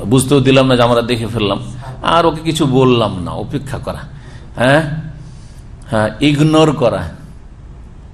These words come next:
বলে এটাকে, বলে না, বলেন আজকাল। তারপর আরবিতে ওইটাকে বলা হয় এই যে সাফ-, সাফহন, সাফহন মানে সাফাহ বলা হয় এই, এইটাকে, মানে এইদিকে আছে ওই লোকটা উল্টো পাল্টা কাজ করছে, আপনি এইদিকে মুখটা ফিরিয়ে দিলেন,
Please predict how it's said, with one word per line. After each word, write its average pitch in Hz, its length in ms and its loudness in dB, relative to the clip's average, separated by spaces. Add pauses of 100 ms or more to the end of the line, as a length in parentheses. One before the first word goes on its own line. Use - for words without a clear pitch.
(120)
বলে 95 200 -6
এটাকে, 87 320 -10
বলে 117 200 2
না, 147 80 2
বলেন 151 220 2
আজকাল। 143 280 -2 (760)
তারপর 123 360 0
আরবিতে 123 760 -2
ওইটাকে 123 340 -4
বলা 110 300 0
হয় 110 140 -2
এই 113 180 -2
যে 101 140 -4
সাফ-, - 420 -2
সাফহন, 123 460 0 (420)
সাফহন 110 400 -2
মানে 117 320 0
সাফাহ 131 360 -2
বলা 123 240 -2
হয় 127 80 0
এই, 123 180 -2
এইটাকে, 110 400 -6 (460)
মানে 117 140 -2
এইদিকে 135 360 2
আছে 139 240 0
ওই 147 140 0
লোকটা 143 240 0 (240)
উল্টো 143 200 -2
পাল্টা 143 220 2
কাজ 180 220 0
করছে, 170 240 -6
আপনি 147 180 -8
এইদিকে 131 240 -8
মুখটা 120 280 -8
ফিরিয়ে 101 240 -8
দিলেন, 71 260 -14